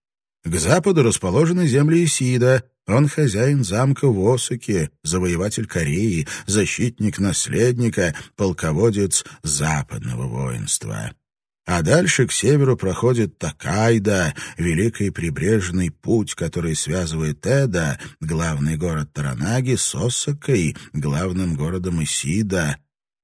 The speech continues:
Три стари, которые должны преодолеть их полки. Кто победит? Неизвестно.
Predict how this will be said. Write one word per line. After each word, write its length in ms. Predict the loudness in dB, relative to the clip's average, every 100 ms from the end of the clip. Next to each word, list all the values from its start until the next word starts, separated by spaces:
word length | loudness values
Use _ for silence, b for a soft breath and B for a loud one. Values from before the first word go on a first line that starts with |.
| _
Три 300 | -2 0 -2
стари, 600 | -6 -2 0 0 0 -2
которые 440 | -4 -4 -2 -2 0
должны 460 | -2 -2 0 -2
преодолеть 800 | -2 -4 -2 -2 -2 -2 -4 -6
их 220 | -8 -10 -6
полки. 640 | -6 -6 -6 -4 -4 -8 _ _ _ _ -12
Кто 260 | 0 0
победит? 720 | 0 -6 -8 -8 -12 -16 -20 -20 _ _ -8
Неизвестно. 1080 | -4 -2 -4 -6 -10 -12 -12 -12 -14 -16